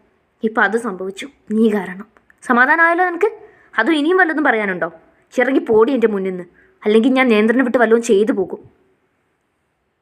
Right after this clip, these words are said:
ഒന്നും മനസ്സിലാകാതെ ഞാൻ റിച്ചുവിക്കാൻ്റെ മുഖത്ത് തന്നെ നോക്കിക്കൊണ്ടു നിന്നു. "ഡീ," ഞാൻ ഞെട്ടി നോക്കി.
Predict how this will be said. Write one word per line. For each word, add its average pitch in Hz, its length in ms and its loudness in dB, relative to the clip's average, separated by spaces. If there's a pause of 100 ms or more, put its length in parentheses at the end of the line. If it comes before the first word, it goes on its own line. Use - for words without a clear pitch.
(160)
ഒന്നും 359 300 4
മനസ്സിലാകാതെ 247 680 0
ഞാൻ 226 200 -4
റിച്ചുവിക്കാൻ്റെ 262 560 -2
മുഖത്ത് 214 420 -2
തന്നെ 190 120 -4
നോക്കിക്കൊണ്ടു 185 520 -6
നിന്നു. 185 260 -14 (1400)
"ഡീ," 247 320 4 (920)
ഞാൻ 392 180 4
ഞെട്ടി 233 240 0
നോക്കി. 185 300 -6